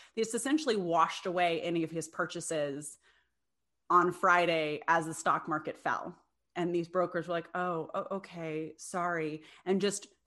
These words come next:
threw two other guys under the bus. I didn't write their names down 'cause I was like, "There are too many names in the story."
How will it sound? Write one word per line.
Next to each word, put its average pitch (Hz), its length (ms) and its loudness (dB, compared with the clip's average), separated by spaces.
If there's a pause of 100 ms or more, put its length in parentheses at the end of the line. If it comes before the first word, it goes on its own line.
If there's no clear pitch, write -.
(120)
threw 226 300 0
two 226 240 2
other 185 180 4
guys 160 500 4
under 160 200 0
the 151 80 -4
bus. - 400 -8
I 175 80 0
didn't 202 160 0
write 175 160 2
their 170 100 -2
names 160 240 -2
down 151 140 -6
'cause 147 80 -10
I - 20 -6
was 147 80 -6
like, 156 140 -4
"There 160 160 -2
are 160 40 -8
too 170 220 -4
many 160 240 0
names 156 280 -2
in 160 60 -4
the 156 100 -4
story." 156 420 -2